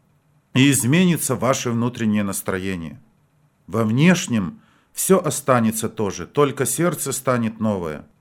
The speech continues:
Вот и все. Много ли это? Многое бы еще хотел говорить вам о том же, но вижу, что утомил вас. Остальное сами доскажете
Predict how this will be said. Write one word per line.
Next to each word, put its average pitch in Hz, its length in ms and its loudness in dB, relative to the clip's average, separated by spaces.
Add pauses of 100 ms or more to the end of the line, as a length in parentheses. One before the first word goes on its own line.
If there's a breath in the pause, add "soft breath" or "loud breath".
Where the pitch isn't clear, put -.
(260)
Вот 170 260 0
и 165 120 -2
все. 110 480 -4 (400)
Много 151 420 4
ли 131 120 2
это? - 420 -8 (680)
Многое 143 500 4
бы 120 420 4
еще 123 380 -2
хотел 110 380 -2
говорить 113 640 -2 (140 soft breath)
вам 120 420 2
о 123 60 -4
том 139 320 0
же, 90 240 -6 (180 soft breath)
но 127 120 0
вижу, 139 320 0
что - 200 -6
утомил 110 440 0
вас. 85 400 -8 (540)
Остальное 160 580 2
сами 180 340 2
доскажете 120 800 0